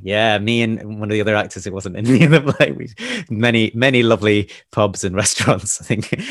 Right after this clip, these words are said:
I don't think I've drunk so much in my life. <laughs> It was great. <laughs> I had a really good time. I'd often be waiting in the pub with a round of drinks with the rest of the cast. <laughs> I was ready.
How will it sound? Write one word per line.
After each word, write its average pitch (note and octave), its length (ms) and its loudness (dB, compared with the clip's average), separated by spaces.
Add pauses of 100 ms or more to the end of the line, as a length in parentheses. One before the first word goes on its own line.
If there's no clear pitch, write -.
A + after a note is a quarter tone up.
(120)
I G#2+ 60 -4
don't A#2 100 0
think G#2 140 -2
I've G2 80 -2
drunk G2+ 200 -4
so G2+ 140 -4
much F#2 240 -6
in F#2+ 80 -4
my F#2+ 60 -2
life. A2+ 280 4
<laughs> D3+ 60 8
It E3 80 6
was G3+ 220 8 (100)
great. G3+ 320 8
<laughs> C4+ 3250 4 (520)
I F#4 280 2
had A3 160 4
a F#3+ 100 4 (100)
really G3 360 -2
good F#3+ 140 -6
time. E3 320 -2 (260)
I'd D#3+ 100 4
often E3 300 0
be D#3 100 2
waiting D3 380 2
in B2 40 -6
the B2 80 4
pub C3 240 0
with A2 120 -4
a A2 60 -2
round A2+ 260 -2
of G#2 80 -12
drinks A2 340 -10
with G#2+ 80 -10
the G#2+ 80 -4
rest C3 220 -2
of F3+ 80 2
the - 40 -2
cast. E3+ 640 -2
<laughs> - 2250 -4
I E3 160 0
was D3 160 -6
ready. C3+ 480 -2